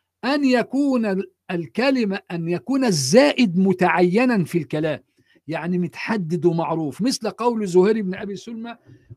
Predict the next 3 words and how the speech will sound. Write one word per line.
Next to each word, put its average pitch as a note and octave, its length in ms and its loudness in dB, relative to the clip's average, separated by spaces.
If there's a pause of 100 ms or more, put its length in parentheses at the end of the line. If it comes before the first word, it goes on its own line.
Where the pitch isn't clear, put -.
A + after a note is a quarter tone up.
"وأعلم F3+ 840 -4 (580)
علم G3+ 540 -6
اليوم F#3+ 1040 -2